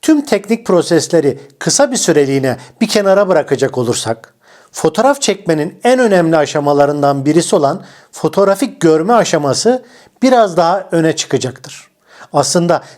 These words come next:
teknik konular ve prosesler de dahil olmak üzere ön sıralarda yer alır fotoğrafik görme. Ama nedense hiçbir yerde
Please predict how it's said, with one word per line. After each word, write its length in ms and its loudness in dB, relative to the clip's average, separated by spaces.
teknik 400 -2
konular 400 2
ve 120 0
prosesler 640 0
de 140 2
dahil 220 2
olmak 360 0
üzere 400 0
ön 180 4
sıralarda 540 2
yer 200 2
alır 220 0
fotoğrafik 540 -4
görme. 320 -6
Ama 320 -2
nedense 680 0
hiçbir 360 0
yerde 440 2